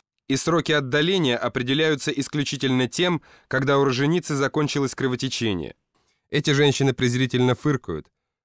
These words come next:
Разве раввины что-нибудь понимают в современной медицине?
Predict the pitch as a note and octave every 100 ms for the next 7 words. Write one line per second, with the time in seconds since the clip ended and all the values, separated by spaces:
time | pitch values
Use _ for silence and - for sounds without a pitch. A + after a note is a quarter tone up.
0 | - A2 A#2+ A#2 A#2+ B2 A#2+ A#2 G#2+ A#2
1 | A2 A2 - A2 A2 C#3+ C3 - G#2+ G#2+
2 | G#2 F#2+ F#2 F#2 G2 F#2+ F2+ D2+